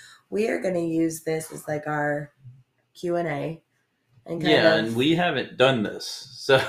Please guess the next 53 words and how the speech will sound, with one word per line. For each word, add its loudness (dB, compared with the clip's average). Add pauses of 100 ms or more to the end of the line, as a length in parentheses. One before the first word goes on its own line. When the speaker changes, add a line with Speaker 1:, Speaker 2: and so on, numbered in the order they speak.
(140)
Speaker 2:
<laughs> -20
this 0
is 0
actually 2
part 4
of 4
the -2
marriage 0
journal -2
that -2
we 4
have -2
left 0
blank 0
in -2
the -4
last -6
six -2
months -6
that -4
we -2
haven't -4 (180)
Speaker 1:
Unfortunately. -4
Speaker 2:
been 2
able -2 (560)
to 2
get 6
ourselves 2
to -12
do 4
yet. 4
So 2
we 0
thought 6
it 2
Speaker 1:
Just 4
Speaker 2:
would 2
be 0
Speaker 1:
haven't 2
taken -10
Speaker 2:
fun. 2
Speaker 1:
the -6
time -10
to -18
do -14
Speaker 2:
We 2
Speaker 1:
it. -6
Speaker 2:
thought 6
it 4
would 2
be -2
fun -4
to -4